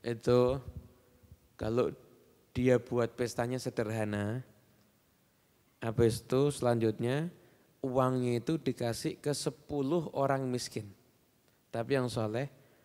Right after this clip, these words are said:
suruh doakan dia. Suruh doakan dia." Itu manfaatnya, kalau pesta mewah, itu kira-kira pelaksanaan pestanya berapa lama?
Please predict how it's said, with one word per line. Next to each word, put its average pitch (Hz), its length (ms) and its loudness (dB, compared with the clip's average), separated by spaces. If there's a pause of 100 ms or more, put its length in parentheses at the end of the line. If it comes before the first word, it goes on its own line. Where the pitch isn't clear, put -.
(140)
suruh 160 340 2
doakan 127 400 2
dia. 104 240 -6 (1400)
Suruh 135 240 4
doakan 139 480 6 (720)
dia." 107 320 -8 (240)
Itu 185 640 -2
manfaatnya, 147 880 -2 (720)
kalau 127 240 -4
pesta 120 640 2
mewah, 120 400 0 (1200)
itu 185 400 0
kira-kira 160 640 2 (1120)
pelaksanaan 196 400 4
pestanya 208 320 6
berapa 175 240 4
lama? 131 240 4